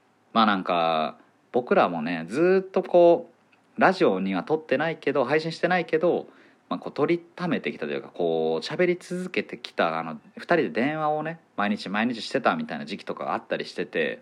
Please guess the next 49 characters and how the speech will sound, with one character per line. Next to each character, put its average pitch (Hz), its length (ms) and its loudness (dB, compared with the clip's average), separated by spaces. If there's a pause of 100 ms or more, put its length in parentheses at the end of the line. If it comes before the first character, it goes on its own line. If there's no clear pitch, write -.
(100)
ま 120 80 2
あ、 - 20 2
な 127 80 2
ん 104 60 -2
か、 82 220 -2 (380)
ブ 185 120 0
ル 214 140 4
ー - 40 4
ス 233 140 2
エ 226 140 6
フ 196 80 2
エ 110 100 4
ム 95 140 -2
だ 143 140 0
か 143 120 4
ら 101 100 0
と 87 120 -4
い 82 60 -4
っ - 20 -16
て 85 120 -8
喋 104 260 -2
っ - 40 -4
て - 140 -8
る 82 60 -2
っ - 20 -10
て 82 100 -6
わ 80 100 -4
け 80 80 -6
で 78 80 -4
も 76 100 -8
な 90 160 -4
い 104 160 -2
ん 78 140 -12
で、 78 340 -4 (420)
や 104 80 -2
っ - 40 -4
ぱ - 140 6
り 92 100 0
ね、 87 140 0
あ 85 140 0
の、 85 520 2
ま 98 120 0
あ、 - 100 2
億 - 200 -4
万 - 260 2
長 151 280 4
者 82 120 -6
と - 140 -8
か、 87 320 0